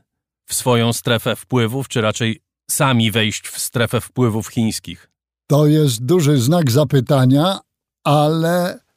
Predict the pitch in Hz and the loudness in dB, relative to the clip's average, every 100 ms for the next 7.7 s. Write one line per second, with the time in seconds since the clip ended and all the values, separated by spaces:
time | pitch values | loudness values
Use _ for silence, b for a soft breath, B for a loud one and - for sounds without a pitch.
0 | _ _ _ - 143 180 180 160 120 147 | _ _ _ -2 0 2 2 2 2 2
1 | 147 151 196 180 160 123 117 - 170 214 | 2 0 0 0 0 0 -2 -4 -4 0
2 | 220 151 87 98 92 b b b - 147 | 2 2 -2 -8 -10 b b b -2 -2
3 | 131 - 147 - 262 262 220 196 - - | 0 -2 -2 -4 -4 -2 -2 -4 -8 -18
4 | _ - 214 - 226 202 196 240 262 208 | _ -4 -4 -4 -4 -2 0 0 0 0
5 | 240 240 285 _ _ _ _ _ _ - | -2 -4 -8 _ _ _ _ _ _ -4
6 | 175 175 202 143 208 185 202 190 196 165 | -4 -2 -2 0 0 0 0 0 0 0
7 | 190 202 - 185 175 - 185 | -2 -4 -6 -2 -2 -4 -8